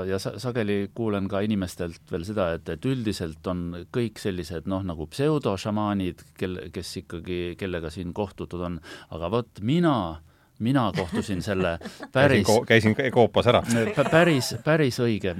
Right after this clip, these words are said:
Speaker 1: šam-, šam-, šamaaniga. Noh, kõigepealt ma ütlen seda, et mina enda jaoks tavaliselt ei, ei,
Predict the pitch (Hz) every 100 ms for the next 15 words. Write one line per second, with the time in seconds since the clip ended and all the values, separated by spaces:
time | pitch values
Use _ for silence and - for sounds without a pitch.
0 | 104 104 120 107 101 113 110 120 120 120
1 | 98 85 90 92 _ _ _ _ _ _
2 | _ _ - - 139 127 135 143 - 170
3 | 151 127 139 131 131 120 156 127 107 -
4 | - - - - 156 156 143 156 113 104
5 | - 127 117 95 98 - 104 98 95 90
6 | - - - 107 104